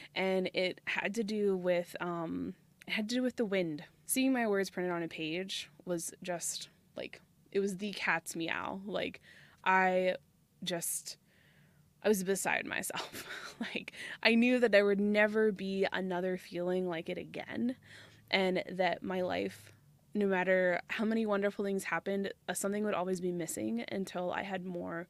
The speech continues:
printed words in books, um, which has led to, um, in a really roundabout way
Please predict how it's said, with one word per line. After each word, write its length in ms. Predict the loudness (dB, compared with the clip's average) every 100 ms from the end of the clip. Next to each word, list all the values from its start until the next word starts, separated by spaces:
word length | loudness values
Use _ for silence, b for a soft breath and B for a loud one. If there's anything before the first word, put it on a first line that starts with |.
| b b b _
printed 480 | -4 -4 -4 -6 -4
words 540 | -4 -4 -4 -6 -6 -10 _ _ _ _ _ _ _ _ -6
in 180 | -6
books, 440 | -4 -6 -6 -10 -12 -16 B B B B 2
um, 320 | 4 6 2 -2
which 300 | -2 0 2
has 260 | 2 0 0
led 220 | 0 0
to, 440 | -2 0 2 2 0
um, 200 | -4 -4
in 140 | -4 -4
a 60 |
really 280 | -2 -2 -2
roundabout 720 | -2 -2 -2 -2 0 0 0
way 380 | 0 2 2